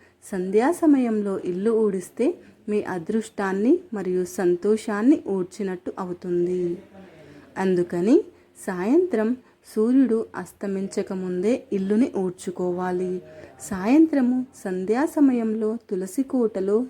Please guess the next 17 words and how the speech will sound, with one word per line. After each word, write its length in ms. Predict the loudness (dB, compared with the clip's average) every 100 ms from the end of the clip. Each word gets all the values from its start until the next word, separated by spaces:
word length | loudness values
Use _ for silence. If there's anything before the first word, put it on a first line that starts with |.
| -4
నీళ్ళని 540 | -4 0 2 2 2 0 -2
పోయకూడదు. 840 | 0 2 2 -2 -2 -2 0 2 0 -2 -14 -20 -20 -20 -20 -2
తులసి 340 | 0 2 2
కోట 320 | 2 4 4 4
ముందు 440 | 4 4 0 -2 -4 -6
నెయ్యి 360 | -4 -2 0 0
దీపాన్ని 640 | -2 -4 -6 2 6 6
మాత్రమే 580 | 6 2 -8 -8 -6 -4 -4
వెలిగించాలి. 1000 | -4 -2 -2 -4 -8 -10 -8 -4 -2 0 -2 -6 _ -20 -20 -20 -20 -20 -20 -20 -20 -20 -20 -20 -20 -20 -20 -20 -20 -20 -4
అలాగే 500 | 2 4 4 4 4 2 -2 0
ఇంట్లో 420 | 4 4 2 0 -2 -8 _ _ -6
తలని 400 | -2 0 0 -2 -6
దువ్వకూడదు. 880 | -6 -6 -4 -6 -6 -4 -4 -2 -2 -4 -8 -20 -20 -6 2
ఈ 60 | 4
శ్రావణ 500 | 4 0 -2 2 6
మాసంలో 640 | 6 6 4 2 0 0 0 -2 -2
మెట్టెలు, 580 | -2 -2 -2 0 2